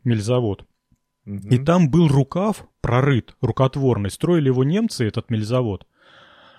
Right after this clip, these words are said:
Speaker 1: И они прорыли рукав, который вращал колесо. Ну и, соответственно, вращали жернова. Но потом это дело всё закопали. И когда появился Болиндер вот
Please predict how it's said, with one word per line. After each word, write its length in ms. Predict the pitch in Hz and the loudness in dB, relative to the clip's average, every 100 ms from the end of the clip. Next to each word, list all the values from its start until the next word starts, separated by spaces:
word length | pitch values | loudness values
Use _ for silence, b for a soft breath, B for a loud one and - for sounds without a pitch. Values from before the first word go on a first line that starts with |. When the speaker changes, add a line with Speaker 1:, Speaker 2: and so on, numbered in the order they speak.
| b b b | b b b
Speaker 1:
И 140 | 147 151 | 0 2
они 260 | 135 156 | 2 2
прорыли 460 | 139 127 135 143 117 | 0 0 2 2 2
рукав, 580 | 120 - 185 208 - - _ _ _ _ _ - | 2 0 0 -2 -4 -18 _ _ _ _ _ -12
который 580 | 135 - 180 175 151 143 | -10 -4 0 2 0 -2
вращал 580 | 143 120 127 - 165 156 | -6 0 0 2 2 2
колесо. 640 | - 135 - - 101 85 - | 2 0 0 -2 -4 -4 -8
Ну 220 | 156 185 | -2 0
и, 40 | 160 | 0
соответственно, 500 | 135 135 151 - 113 | -2 -2 -2 -2 0
вращали 480 | 117 - 143 135 | 0 0 0 0
жернова. 600 | 117 117 123 131 110 85 b b b b b b - | -2 -4 -2 -2 -2 -6 b b b b b b -4
Но 100 | 120 | -2
потом 460 | 147 - 196 175 | -2 2 2 2
это 160 | 165 139 | 0 -2
дело 320 | 143 165 151 | 0 0 0
всё 260 | - 170 151 | 0 0 0
закопали. 720 | 143 156 160 208 214 127 90 _ _ _ _ _ _ _ _ | 0 -2 0 0 2 0 -2 _ _ _ _ _ _ _ _
И 180 | 160 180 _ _ - | -4 -4 _ _ -2
когда 180 | 139 | -2
появился 460 | 151 135 143 139 127 | 0 2 2 0 -2
Болиндер 560 | 110 135 202 233 131 104 | 0 2 4 2 0 -2
вот 260 | 113 113 | -4 -4